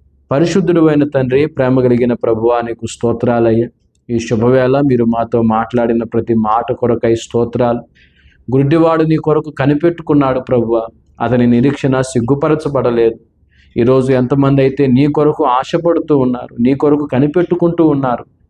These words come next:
వారి జీవితాల్లో కార్యాలు జరిగించండి. ఈరోజు నీ బిడ్డలు చేస్తున్న పనుల్లో, ప్రయత్నాల్లో తోడై ఉంటూ,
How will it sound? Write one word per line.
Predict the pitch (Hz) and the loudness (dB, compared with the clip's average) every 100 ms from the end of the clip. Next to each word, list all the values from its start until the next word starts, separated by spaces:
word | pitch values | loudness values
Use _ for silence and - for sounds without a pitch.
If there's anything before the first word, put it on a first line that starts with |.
| _ 117 | _ -4
వారి | 113 | -2
జీవితాల్లో | 110 117 123 123 123 127 127 | 0 0 2 0 0 2 0
కార్యాలు | 123 120 127 131 123 | 0 0 2 2 2
జరిగించండి. | 120 123 131 139 - 135 139 - _ _ _ 123 | 0 0 0 -2 -2 -4 -6 -16 _ _ _ -2
ఈరోజు | 135 139 | 2 2
నీ | 139 | 2
బిడ్డలు | 135 139 143 143 143 | 2 2 2 2 0
చేస్తున్న | 143 143 139 | 0 0 -2
పనుల్లో, | 131 135 151 151 143 | 0 2 2 0 -2
ప్రయత్నాల్లో | 113 120 147 147 156 151 151 151 | -2 0 0 0 0 2 0 0
తోడై | 135 147 151 156 | 2 4 2 2
ఉంటూ, | 151 | -4